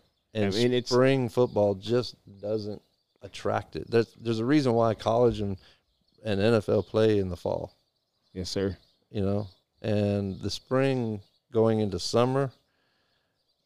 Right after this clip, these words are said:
Speaker 1: that, that's a hard one because
Speaker 2: It's basketball.
Speaker 1: you just wanna be outside.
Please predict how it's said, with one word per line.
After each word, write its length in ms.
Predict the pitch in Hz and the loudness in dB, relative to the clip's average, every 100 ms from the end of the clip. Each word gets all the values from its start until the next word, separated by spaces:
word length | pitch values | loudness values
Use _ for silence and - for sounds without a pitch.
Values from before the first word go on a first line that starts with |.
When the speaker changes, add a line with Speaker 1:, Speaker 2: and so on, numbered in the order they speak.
| _ | _
Speaker 1:
that, 160 | 120 117 | -12 -4
that's 240 | 117 117 131 | -2 0 0
a 60 | |
hard 260 | 123 160 156 | 2 2 2
one 240 | 107 101 98 | 0 -2 -2
because 680 | 107 - 110 104 95 - - _ _ | -2 2 2 2 -2 -10 -18 _ _
Speaker 2:
It's 140 | - | -20
basketball. 840 | - - 85 - - 98 92 92 92 | -12 -8 -8 -10 -12 -10 -10 -8 -6
Speaker 1:
you 120 | 117 | -6
just 200 | 123 139 | -6 -6
wanna 160 | 143 139 | -6 -4
be 180 | 147 139 | -4 -6
outside. 600 | 139 - - 185 - | -8 -6 -6 -6 -12